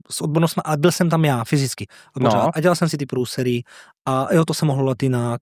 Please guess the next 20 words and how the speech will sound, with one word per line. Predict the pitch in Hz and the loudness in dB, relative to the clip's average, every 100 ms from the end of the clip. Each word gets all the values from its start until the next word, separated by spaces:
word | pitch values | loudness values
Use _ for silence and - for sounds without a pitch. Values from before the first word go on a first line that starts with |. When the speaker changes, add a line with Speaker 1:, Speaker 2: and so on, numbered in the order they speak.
| - | -10
Speaker 1:
A | - | -2
tady | 156 | -2
jsem | - 143 | 0 -2
mohl | 139 131 131 | -2 0 -2
si | 127 131 | -2 -4
vzít | 127 - | -4 -4
projektanta, | 117 107 120 117 123 | -4 -4 -6 -4 -4
že | 113 117 | -4 -4
nemusel | 120 120 139 | -2 2 2
Speaker 2:
Mhm. | 160 | 2
Speaker 1:
jsem | |
to | 135 131 _ _ _ _ _ _ - _ _ _ | -2 -8 _ _ _ _ _ _ -20 _ _ _
jako | 135 - | 0 2
řešit | 127 127 - 123 - - | 2 2 2 -2 -4 -6
přes, | 127 - - - | -4 -4 -4 -4
eh, | 127 131 123 | -2 -2 0
přes | - 131 - | -2 -2 0
palec. | 120 120 123 - _ _ _ _ _ _ | 0 0 -4 -12 _ _ _ _ _ _
A | 120 - | -2 0
až | 156 | 0